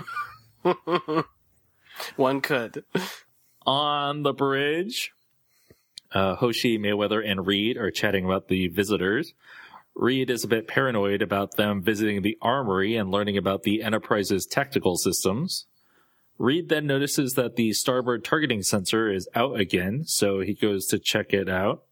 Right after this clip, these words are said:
Speaker 2: and, uh, leaving Mayweather in charge. Uh, Hoshi asks if Mayweather is going to take the captain's chair since he's in charge, but he declines initially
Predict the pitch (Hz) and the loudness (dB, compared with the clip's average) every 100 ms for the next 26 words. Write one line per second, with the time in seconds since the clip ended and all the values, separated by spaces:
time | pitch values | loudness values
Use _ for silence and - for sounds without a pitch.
0 | - 104 98 95 92 95 95 95 123 _ | -4 0 0 0 0 0 0 -2 -4 _
1 | - 110 113 104 104 113 104 98 98 98 | -2 0 0 0 0 0 0 0 0 -2
2 | 90 - 117 101 90 85 - _ _ - | -2 0 2 2 0 -2 -8 _ _ -20
3 | _ _ _ _ _ 92 95 87 113 107 | _ _ _ _ _ -4 -2 0 0 0
4 | 120 104 101 - 104 95 104 104 101 98 | 0 0 0 0 0 2 0 2 0 0
5 | 113 98 - 117 110 - 127 - 104 - | 0 0 0 -2 -2 -2 0 0 -2 0
6 | 101 92 92 98 90 101 87 85 - 87 | 0 0 0 -2 -2 -2 -2 -2 0 2
7 | 90 98 - - - 95 90 - 120 110 | 0 -2 -4 -6 0 0 0 -2 0 -2
8 | - 170 165 160 147 - - - - - | 0 0 0 -2 -2 0 0 0 -2 -6
9 | _ - 190 185 - 110 95 90 - | _ -2 0 0 0 0 0 0 -4